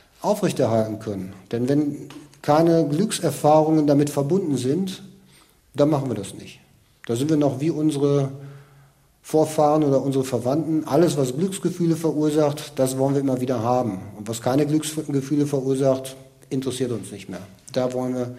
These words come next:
nichts mehr von wissen. Gelingt es uns in unserem Lebensstil, der aus Anpassung und Kompensation besteht, das ist also unser Lebensstil,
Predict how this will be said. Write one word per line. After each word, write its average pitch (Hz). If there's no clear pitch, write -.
nichts 147
mehr 147
von 123
wissen. 92
Gelingt 202
es 190
uns 185
in 165
unserem 156
Lebensstil, 185
der 160
aus 143
Anpassung 170
und 151
Kompensation 156
besteht, 143
das 131
ist 131
also 127
unser 120
Lebensstil, 170